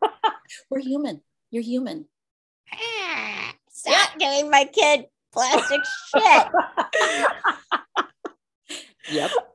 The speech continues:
Speaker 1: Yep.
Speaker 2: Um, and I kinda, I, I just, I wanna touch in on,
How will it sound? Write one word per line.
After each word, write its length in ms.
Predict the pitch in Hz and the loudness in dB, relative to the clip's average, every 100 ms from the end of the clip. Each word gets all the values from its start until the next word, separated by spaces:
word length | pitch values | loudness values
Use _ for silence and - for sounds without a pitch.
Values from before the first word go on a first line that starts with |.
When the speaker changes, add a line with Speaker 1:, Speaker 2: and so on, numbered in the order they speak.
| _ - - - | _ -14 -14 -12
Speaker 1:
Yep. 260 | 156 175 202 - | -2 -2 -2 0
Speaker 2:
Um, 480 | 294 294 233 185 165 - - - - _ - | 6 8 6 4 -10 -18 -20 -20 -20 _ 0
and 100 | 302 | 0
I 80 | |
kinda, 340 | 302 339 339 381 | 0 -2 0 2
I, 240 | - 269 262 | 6 6 6
I 100 | - | 6
just, 280 | 262 285 302 - | 2 0 -2 0
I 100 | 262 | 2
wanna 280 | 277 302 415 - | 2 0 -2 -4
touch 320 | 349 339 - | -6 -4 -2
in 280 | 220 226 220 | -2 -2 -2
on, 400 | - 208 202 202 | 0 2 0 -2